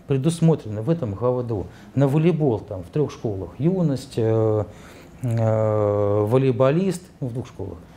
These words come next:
и баскетбол — э, тоже в юности, в пятой, в девятой школе. И ни копейку директор не имеет права передать из одного вида спорта в другой.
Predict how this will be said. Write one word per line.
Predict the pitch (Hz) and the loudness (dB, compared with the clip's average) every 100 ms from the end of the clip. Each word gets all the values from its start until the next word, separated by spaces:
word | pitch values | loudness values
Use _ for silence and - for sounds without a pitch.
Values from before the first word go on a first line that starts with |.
| - 220 | -10 0
и | 190 | 2
баскетбол — | 185 - 180 120 110 98 95 - - - - | 2 2 -2 0 -2 -2 -6 -16 -20 -10 -4
э, | 110 | 0
тоже | 143 120 104 | 0 0 0
в | |
юности, | 117 190 175 170 - 117 113 107 | 2 2 2 -2 -2 0 2 0
в | 104 | 0
пятой, | - 165 143 | 2 2 0
в | 101 | -6
девятой | 127 120 123 - | -4 -4 -6 -12
школе. | - 104 85 - - - - - | -10 -8 -8 -14 -20 -20 -12 2
И | 185 | 4
ни | 208 | 4
копейку | 208 220 220 185 135 - | 4 2 4 2 2 -2
директор | 92 113 151 202 170 101 95 | -6 -2 2 2 0 -4 -2
не | 139 | 2
имеет | 151 156 151 | 4 2 2
права | 175 202 143 87 - - - - - - - - - - - - | 4 4 4 0 -10 -20 -20 -20 -20 -20 -20 -20 -20 -20 -10 0
передать | 151 175 156 127 127 - | 4 6 6 4 2 -4
из | 139 123 | -2 0
одного | 135 170 220 | 2 4 4
вида | 190 110 | 4 0
спорта | 110 - 101 101 | -6 -6 -6 -6
в | 98 | -4
другой. | 131 123 | -2 -4